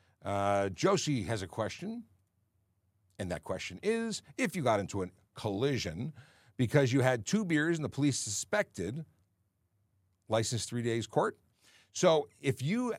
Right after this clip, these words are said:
got into a collision and we believe that, uh, you had <laughs> alcohol in your system, we would likely pr-, pr-, make a demand for a roadside screening device. If we thought you were truly impaired, we would just arrest you. Uh, if we didn't think you were impaired, but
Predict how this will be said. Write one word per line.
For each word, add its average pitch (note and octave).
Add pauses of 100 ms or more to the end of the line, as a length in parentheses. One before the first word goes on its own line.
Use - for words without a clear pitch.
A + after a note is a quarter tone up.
got E3
into E3+
a -
collision C3
and A2
we C#3+
believe B2
that, G#2 (400)
uh, F2+
you A2+
had A#2+
<laughs> -
alcohol A2+
in F2+
your F2
system, A2 (300)
we C#3
would G#3
likely B2
pr-, D3 (140)
pr-, - (520)
make B2+
a B2
demand A2+
for G#2
a -
roadside G2+
screening C#3+
device. G2+ (380)
If -
we C3+
thought D#3
you B2+
were A2+
truly A#2
impaired, G2+
we A#2
would A#2
just G2+
arrest F2
you. A#1 (340)
Uh, F#2
if A2+
we B2
didn't F3+
think E3
you C3
were A#2+
impaired, A#2
but G#2